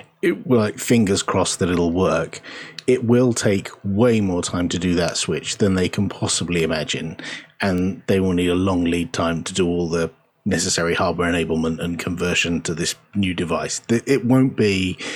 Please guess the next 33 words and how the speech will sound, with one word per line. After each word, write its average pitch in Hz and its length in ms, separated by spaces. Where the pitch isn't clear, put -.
like 90 360
sticking - 400
a 85 60
U 87 180
S 82 80
B 90 180
key 85 280
in 82 120
a 85 60
new 87 200
laptop 82 520
and 87 360
the - 80
same 85 260
software 82 380
will 87 160
just - 300
work 82 360
on 82 140
this. - 240
Like, 101 280
history - 420
has 120 140
taught 107 240
us - 140
that - 200
does 90 240
not 82 140
work. 82 360
Um, 87 460
and, 120 440
and 131 120
so 117 400